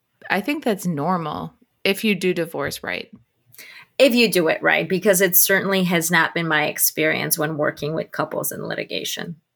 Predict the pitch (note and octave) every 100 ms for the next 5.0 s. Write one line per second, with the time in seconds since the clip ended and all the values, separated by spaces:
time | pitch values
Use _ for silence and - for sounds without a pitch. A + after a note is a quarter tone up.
0 | _ _ _ _ _ _ _ - - -
1 | - - - - - D#3+ F#3 G3 G3+ G3
2 | G#3 G#3 G3+ G#3+ - - - _ _ -
3 | C4 A3+ D#4+ - G4 G#4 G#4+ F4+ G3 A#3+
4 | A#3+ F3+ E3 E3 E3+ F3 - - A#4+ -